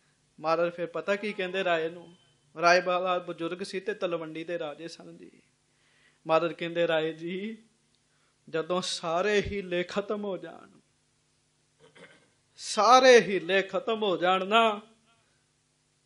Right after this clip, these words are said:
ਤੇ ਖੁਦਾ ਅੱਗੇ ਅਰਦਾਸ ਕਰਿਓ, ਉਸੇ ਸਮੇਂ ਤੁਹਾਡੇ ਕੋਲ ਆ ਜਾਾਂਗੇ," ਕਹਿਣ ਲੱਗੇ। ਤੇ ਜਦੋਂ ਰਾਏ ਬੁਲਾਰ ਜੀ ਨੇ ਸਰੀਰ ਤਿਆਗਣਾ ਸੀ ਨਾ,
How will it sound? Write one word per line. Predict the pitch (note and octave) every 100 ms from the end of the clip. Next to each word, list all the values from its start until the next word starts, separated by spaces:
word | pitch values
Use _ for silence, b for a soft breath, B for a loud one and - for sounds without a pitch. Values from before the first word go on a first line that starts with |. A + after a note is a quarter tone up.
| _ _ _ _
ਤੇ | D#3+
ਖੁਦਾ | D#3+ F3 D#3+ E3 E3
ਅੱਗੇ | E3 D#3+ E3+
ਅਰਦਾਸ | E3+ D3+ D#3+ D#3+ D#3+
ਕਰਿਓ, | - E3 E3+ F#3
ਉਸੇ | F#3 F#3 G3
ਸਮੇਂ | F#3 F3 F3+
ਤੁਹਾਡੇ | F#3+ F#3 E3
ਕੋਲ | D#3 D3+ C#3+
ਆ | C3+
ਜਾਾਂਗੇ," | C#3 C#3 C#3+
ਕਹਿਣ | C#3+ - -
ਲੱਗੇ। | - - - - - _ _ _ _ _ _ _ _ _ _ _ _
ਤੇ | -
ਜਦੋਂ | D#3+ E3 E3+
ਰਾਏ | E3 D#3+ E3
ਬੁਲਾਰ | D#3+ D#3+ D#3+ D#3+
ਜੀ | D#3
ਨੇ | E3 D#3+
ਸਰੀਰ | D#3+ D3+ D3+ -
ਤਿਆਗਣਾ | E3 D3+ D#3+ E3+
ਸੀ | F3
ਨਾ, | F#3